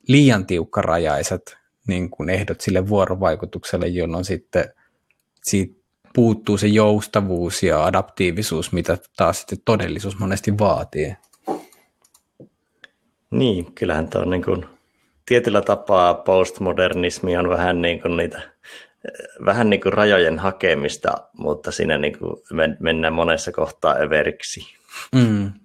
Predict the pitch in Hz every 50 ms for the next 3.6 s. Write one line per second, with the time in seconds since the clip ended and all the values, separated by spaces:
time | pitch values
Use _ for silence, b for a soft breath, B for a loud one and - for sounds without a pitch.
0 | _ - 117 120 127 139 131 113 113 113 113 110 107 104 117 127 127 117 110 123
1 | 123 131 131 131 - - 87 104 117 127 131 131 131 120 120 117 113 113 107 117
2 | 113 110 - - 110 120 117 - 117 110 107 107 - 113 117 - - - 117 117
3 | 127 143 139 139 - - 120 110 107 104 104